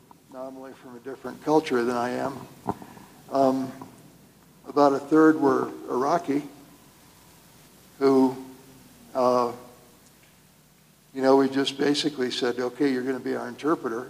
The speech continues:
And then they could have turned us in at any time for, the Iranians would have paid huge money for a, you know, six colonels,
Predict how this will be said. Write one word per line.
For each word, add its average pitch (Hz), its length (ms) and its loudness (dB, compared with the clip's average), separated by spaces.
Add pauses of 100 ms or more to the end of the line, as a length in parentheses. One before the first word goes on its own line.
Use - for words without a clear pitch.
And 139 140 -8
then 147 200 0
they 143 160 4
could 147 160 2
have 135 160 -4
turned 135 260 0
us 127 160 -4
in 139 100 2
at 123 120 -8
any 127 240 -6
time 127 420 -2
for, 117 320 -4 (480)
the 127 60 -2
Iranians 135 520 4
would 123 140 0
have 123 100 -4
paid 127 220 0
huge 123 340 0
money 117 340 -6 (800)
for 127 200 2
a, 107 160 0 (800)
you 127 100 -10
know, 110 140 -6
six - 320 0
colonels, 123 540 -4